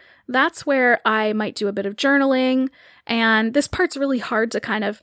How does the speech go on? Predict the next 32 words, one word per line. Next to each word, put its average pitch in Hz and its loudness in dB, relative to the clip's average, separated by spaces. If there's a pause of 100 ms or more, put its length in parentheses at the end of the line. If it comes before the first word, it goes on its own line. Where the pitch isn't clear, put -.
(500)
extrapolate 233 2
and 214 -2
share 185 0
with 262 -2
you 302 2
because 233 0
it's 226 -4
often 226 2
deeply 214 -4
personal 208 -2
and 208 -2
it - -6
kind 226 -2
of 226 0
happens 214 0 (240)
organically 240 0
at 220 -6
the - -4
end 233 2
of 226 0
every 220 2
month. 220 0 (400)
It 311 2
usually 339 4
happens 254 2
in 220 -2
partnership - -2
with 220 -2 (120)
planning 220 -2
the 254 4
new 294 4
month. - -4